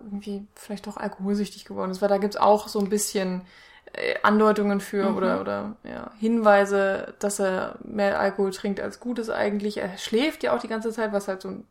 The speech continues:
Speaker 1: Ze-,
Speaker 2: Mhm.
Speaker 1: auch ein Zeichen für Depressionen ist. Ist ganz merkwürdig, beziehungsweise halt nix, bis er dann mal irgendwann Doritos findet.
Speaker 2: <laughs> Ja, das stimmt.
Speaker 1: Weil am Ende ist er nur
Speaker 2: Ja.
Speaker 1: noch Mais. Das ist auch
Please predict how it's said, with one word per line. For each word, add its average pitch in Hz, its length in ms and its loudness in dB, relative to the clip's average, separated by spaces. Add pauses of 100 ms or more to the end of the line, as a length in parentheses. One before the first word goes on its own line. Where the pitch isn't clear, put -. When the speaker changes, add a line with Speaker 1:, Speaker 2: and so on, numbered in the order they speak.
Speaker 1:
Ze-, - 140 -6
Speaker 2:
Mhm. 202 160 -2
Speaker 1:
auch 202 140 -6
ein 208 240 -8
Zeichen 208 300 0
für - 100 -14
Depressionen 226 680 -4
ist. 214 300 -6 (420)
Ist - 220 -6
ganz 208 240 -4
merkwürdig, 208 480 -2
beziehungsweise 190 480 -4
halt 185 180 -10 (360)
nix, 214 440 -4 (580)
bis 202 140 -6
er 202 80 -2
dann 196 140 -2
mal 185 60 -2
irgendwann 190 260 -2
Doritos 214 500 -4
findet. 214 460 -8 (720)
Speaker 2:
<laughs> - 1000 0
Ja, 196 120 2
das 190 260 -8
stimmt. 185 300 -4
Speaker 1:
Weil 214 160 8
am 214 60 6
Ende 233 240 8
ist 226 180 2
er 233 60 4
nur 220 120 2
Speaker 2:
Ja. 214 80 2
Speaker 1:
noch 208 60 -2
Mais. 190 720 2
Das 202 180 -6
ist 202 100 -6
auch - 340 -4